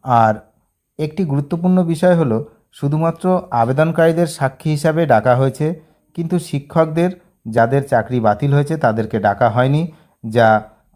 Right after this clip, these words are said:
আইনের ষোলো বি ধারার লঙ্ঘন করে বলে তিনি দাবি করেছেন।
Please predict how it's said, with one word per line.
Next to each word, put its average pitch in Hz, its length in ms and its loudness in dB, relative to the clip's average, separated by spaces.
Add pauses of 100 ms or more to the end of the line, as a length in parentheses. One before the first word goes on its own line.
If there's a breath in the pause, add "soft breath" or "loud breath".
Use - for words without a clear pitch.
(100)
আইনের 160 440 -2 (400)
ষোলো 170 480 0
বি 139 480 -2
ধারার 120 320 4 (120)
লঙ্ঘন 120 420 0
করে 117 220 -2
বলে 123 200 -2
তিনি 151 220 -2 (260)
দাবি 135 280 4
করেছেন। 87 380 -6